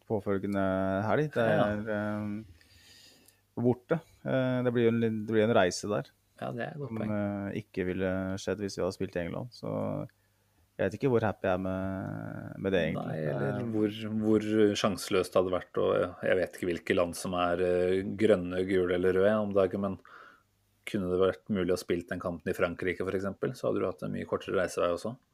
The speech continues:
Speaker 1: Ja, ikke sant?
Speaker 2: Men, eh, nei, det er vel forhåpentligvis en godt gjennomtenkt avgjørelse, eller så godt som mulig i hvert fall.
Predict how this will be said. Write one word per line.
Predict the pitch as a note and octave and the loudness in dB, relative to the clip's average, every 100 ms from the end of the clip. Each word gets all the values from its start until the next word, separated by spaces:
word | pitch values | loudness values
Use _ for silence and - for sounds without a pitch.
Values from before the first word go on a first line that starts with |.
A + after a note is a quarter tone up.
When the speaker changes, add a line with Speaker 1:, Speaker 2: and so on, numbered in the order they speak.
| _ _ _ _ - - _ _ A2 | _ _ _ _ -20 -20 _ _ 2
Speaker 1:
Ja, | C#3+ | 4
ikke | C#3+ | 4
sant? | C3 C#3 A2+ | 2 -2 -6
Speaker 2:
Men, | A2+ | -8
eh, | G2+ G2+ G#2 - | -10 -10 -10 -4
nei, | - A3 D3 C3+ | -2 -2 -6 -4
det | B2 | -2
er | A2 | -2
vel | A2 - _ _ _ _ _ _ _ _ - - - | -4 -6 _ _ _ _ _ _ _ _ -20 -20 -2
forhåpentligvis | - B2+ G#2 A#2+ A#2 A2+ A#2+ | 4 8 8 6 6 6 6
en | A#2 | 6
godt | G#2 - - | 6 2 0
gjennomtenkt | A2 A2 G2 F2+ G#2 G#2 | 6 6 6 0 0 4
avgjørelse, | G2 F#2 F2+ - A2+ - A#2+ | 4 4 -2 -4 -8 -2 2
eller | G#2 G2+ | 6 6
så | F#2+ - | 4 2
godt | G2 - | 0 0
som | G#2 | -2
mulig | G2 | 0
i | F2+ | -2
hvert | G2+ | -4
fall. | - | -8